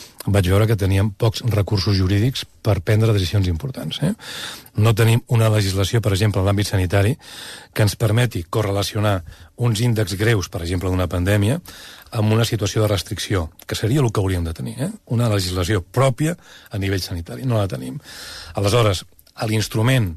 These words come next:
per poder fer aquestes coses és doble. O anem amb un decret al T C J i esperem tres dies a que ens contesti,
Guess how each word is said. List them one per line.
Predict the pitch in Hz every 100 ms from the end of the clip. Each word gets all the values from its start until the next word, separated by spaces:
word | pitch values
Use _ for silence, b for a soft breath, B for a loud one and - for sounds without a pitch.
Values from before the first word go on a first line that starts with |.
| -
per | 98
poder | 95 107
fer | 117
aquestes | 104 117
coses | - 127 160 151 B B B B _ _ _
és | - 120
doble. | 123 - - _ _ _ _ _ 123
O | 110
anem | 131 107 - -
amb | 120 120
un | 123
decret | 117 123 98 - _
al | - -
T | 123
C | 120
J | 113 110 92
i | 87
esperem | - 104 98
tres | 104
dies | 98 98
a | 92
que | 87
ens |
contesti, | - 110 151 -